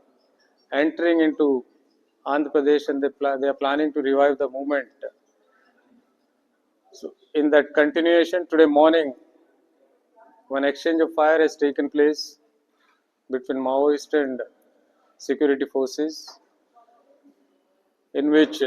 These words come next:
six Maoist dead bodies have been recovered.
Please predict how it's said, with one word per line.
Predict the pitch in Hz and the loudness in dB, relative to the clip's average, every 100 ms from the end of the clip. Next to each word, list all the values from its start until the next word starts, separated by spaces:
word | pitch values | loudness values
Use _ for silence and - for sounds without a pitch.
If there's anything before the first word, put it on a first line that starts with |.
| 131 | -6
six | - 180 190 - | 0 2 2 0
Maoist | 160 156 165 160 - - 117 - _ _ _ _ | 4 6 6 4 0 -6 -8 -8 _ _ _ _
dead | 139 143 | 0 2
bodies | 139 147 151 143 | 4 2 2 0
have | 147 139 | -2 -4
been | 131 | -6
recovered. | 139 - 139 151 | -8 0 2 2